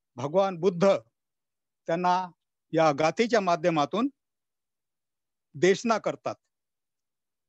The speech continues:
तेव्हा ते भगवान बुद्ध म्हणतात, उपासक, पुण्य थोडेसेच समजून त्याचे, त्याची अवहेलना करू नकोस. बुद्धिवान लोक थोडं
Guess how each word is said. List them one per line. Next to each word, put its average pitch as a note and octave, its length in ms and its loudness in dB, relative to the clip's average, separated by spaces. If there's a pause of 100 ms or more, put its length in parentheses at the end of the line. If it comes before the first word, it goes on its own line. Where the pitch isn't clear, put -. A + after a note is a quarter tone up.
(520)
तेव्हा G#3 380 4
ते G3+ 120 4
भगवान F3 360 0
बुद्ध G3 200 -4
म्हणतात, D#3 420 -2 (1040)
उपासक, G3+ 520 0 (1080)
पुण्य B3 420 4 (120)
थोडेसेच G#3 840 2
समजून F3 580 0 (500)
त्याचे, F3+ 640 0 (1120)
त्याची F#3+ 360 0
अवहेलना A3 640 2 (600)
करू F#3+ 240 0
नकोस. D#3 520 -6 (800)
बुद्धिवान G#3+ 580 2
लोक A3 460 0 (520)
थोडं G3 260 2